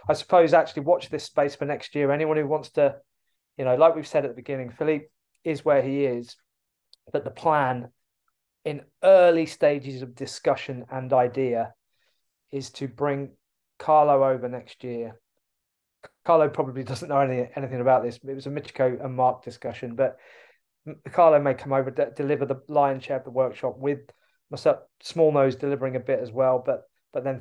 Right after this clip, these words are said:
Philippe would be around to come in at some point to sort of advise and to view some of the things that we've been doing in the workshop. So, yeah, keep an eye out for that.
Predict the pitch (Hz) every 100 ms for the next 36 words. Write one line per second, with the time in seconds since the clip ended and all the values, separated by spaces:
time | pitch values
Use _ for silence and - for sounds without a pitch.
0 | - 139 135 135 139 - 135 131 131 127
1 | 123 135 - 135 131 127 120 - 127 -
2 | 131 120 131 120 - 120 - 117 120 110
3 | _ _ _ _ _ _ 127 110 139 123
4 | 127 117 120 110 123 113 123 131 123 -
5 | 127 117 117 - 123 117 120 123 113 123
6 | 120 120 113 107 113 110 - - 127 117
7 | - _ _ _ - - - - 156 147
8 | 143 135 127 - 120 127